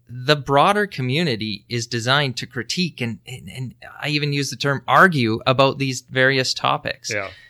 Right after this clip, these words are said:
Speaker 1: And the benefit of, as, as members of the public, is that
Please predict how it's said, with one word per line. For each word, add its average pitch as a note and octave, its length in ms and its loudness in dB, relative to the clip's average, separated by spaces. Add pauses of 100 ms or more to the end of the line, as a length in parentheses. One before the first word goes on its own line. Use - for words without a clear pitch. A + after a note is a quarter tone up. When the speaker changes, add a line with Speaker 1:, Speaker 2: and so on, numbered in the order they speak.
(140)
Speaker 1:
And D3+ 280 0 (240)
the C3 140 -4
benefit E3 420 4
of, A2+ 180 0 (800)
as, B2+ 260 0 (120)
as B2 180 0
members D3 320 2
of A#2+ 80 -2
the G#2 60 -6
public, B2 640 -2
is C3+ 180 -2
that D#3 280 0